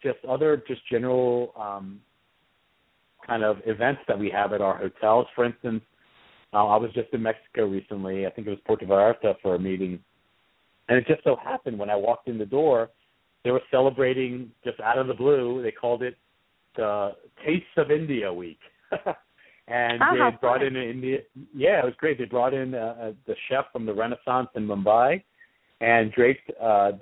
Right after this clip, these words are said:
Speaker 1: one of their restaurants in Indian, um, imagery and played Bollywood music and served Indian food, um, just because. I teased the general manager. I said, "Oh, it must be because I'm coming into town." But he said, "No, we've been doing it for two weeks, and everyone absolutely loves it."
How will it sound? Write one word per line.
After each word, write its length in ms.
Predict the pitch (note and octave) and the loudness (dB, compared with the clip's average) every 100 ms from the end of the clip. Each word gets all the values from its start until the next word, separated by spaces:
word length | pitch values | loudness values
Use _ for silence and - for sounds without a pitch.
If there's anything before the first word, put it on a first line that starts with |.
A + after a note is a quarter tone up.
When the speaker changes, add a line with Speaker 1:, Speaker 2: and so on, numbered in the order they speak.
| G#2 | -4
Speaker 1:
one 120 | A#2 | -2
of 100 | A2 | 0
their 120 | A2 | 0
restaurants 580 | G#2+ G#2+ - C3 C#3+ C#3+ | 0 -2 -2 0 0 -4
in 160 | A#2+ F#2+ | -6 -4
Indian, 580 | G#2+ A2 A#2 A#2 A2 A2+ _ _ _ G2+ | -4 -2 0 -2 -4 -10 _ _ _ -2
um, 160 | G2 | 0
imagery 720 | G2+ A2+ B2+ B2+ C3+ C3+ C#3 | 0 2 2 2 4 4 4
and 100 | A2+ F#2 | 2 0
played 220 | A#2 G2+ | -2 2
Bollywood 480 | G#2+ A2 B2 A#2+ G#2 | 4 6 4 0 0
music 360 | A#2 C3 D3+ | -2 0 0
and 100 | C3+ A2 | -2 -6
served 200 | - C3 | -2 0
Indian 340 | C#3 D#3+ C#3 A2 - | 0 -2 -4 -6 -8
food, 280 | F2 F2 - _ _ _ - | -6 -6 -10 _ _ _ 0
um, 360 | A2+ A2 A2 - | 4 4 0 0
just 140 | C#3 - | 0 0
because. 440 | C#3+ - D3 B2+ F2+ - | -6 0 2 2 0 -4
I 100 | A#2 B2 | -4 -2
teased 220 | D#3 D#3 | -4 -4
the 60 | C3 | -4
general 280 | A#2+ B2 A#2+ | -2 0 -2
manager. 360 | A#2+ C#3+ B2+ G2+ | -2 -2 -2 -4
I 60 | |
said, 100 | - | 0
"Oh, 120 | A2+ A#2 | 2 2
it 40 | |
must 180 | B2+ - | 0 -6
be 60 | |
because 300 | A#2+ A#2+ A#2 | -12 -8 -4
I'm 140 | A2+ B2+ | -4 -4
coming 280 | - G2+ F#2 | -8 -8 -12
into 160 | F#2+ _ - | -14 _ -14
town." 300 | E2+ F#2 G2 _ _ _ - | -10 -10 -12 _ _ _ 0
But 100 | A#2+ | 2
he 60 | C3 | 2
said, 120 | C3 | 0
"No, 140 | C3 G3 | 2 2
we've 180 | C#3+ | 0
been 100 | C3 | -4
doing 180 | B2+ C#3 | -4 -4
it 100 | C#3 | -4
for 140 | C#3 - | -8 -12
two 120 | - C#3+ | -8 -2
weeks, 280 | D#3+ F#3 | -2 -2
and 100 | A2+ | -6
everyone 300 | A2+ A2+ A#2+ | -4 -4 -4
absolutely 440 | A#2+ - B2+ B2 B2 | -4 -4 -6 -4 0
loves 240 | B2+ B2+ | -2 -2
it." 140 | - | -10